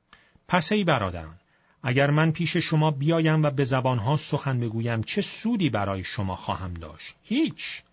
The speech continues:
مگر اینکه برای شما مکاشفه‌ای یا معرفتی یا پیامی یا تعلیمی از جانب خدا بیاورم. حتی سازهای بیجان مثل نی یا چنگ،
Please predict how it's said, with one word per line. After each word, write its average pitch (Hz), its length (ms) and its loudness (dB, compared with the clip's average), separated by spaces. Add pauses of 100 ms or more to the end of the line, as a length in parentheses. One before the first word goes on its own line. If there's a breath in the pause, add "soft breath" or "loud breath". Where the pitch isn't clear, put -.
(760)
مگر 233 360 2
اینکه 247 240 0
برای 131 400 2
شما 135 360 2
مکاشفه‌ای 127 880 -2
یا 110 380 0
معرفتی 113 800 -4
یا 117 280 -2
پیامی 135 640 -2
یا 110 180 -4 (100)
تعلیمی 214 640 -2
از 226 100 0
جانب 131 380 0
خدا 107 340 -4
بیاورم. 90 520 -8 (1400 soft breath)
حتی 202 340 4
سازهای 175 720 4
بیجان 135 500 4
مثل 151 360 2
نی 139 360 6
یا 123 300 2
چنگ، 160 760 0